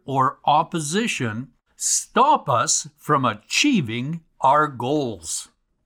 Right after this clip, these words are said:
Apparently, Lincoln's religious beliefs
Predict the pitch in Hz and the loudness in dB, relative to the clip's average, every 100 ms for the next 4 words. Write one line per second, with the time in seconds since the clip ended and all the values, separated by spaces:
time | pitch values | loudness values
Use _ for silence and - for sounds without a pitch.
0 | _ _ _ _ _ - 151 - 277 320 | _ _ _ _ _ -6 -4 -2 0 0
1 | 170 107 92 110 - _ _ _ 120 233 | -2 -8 -14 -16 -20 _ _ _ 0 0
2 | 339 233 202 131 151 156 135 220 208 208 | 0 -2 -2 -4 -2 -2 0 -2 -2 -6
3 | - 131 127 117 170 90 101 - - | -6 -4 -4 -2 -4 -6 -12 -8 -8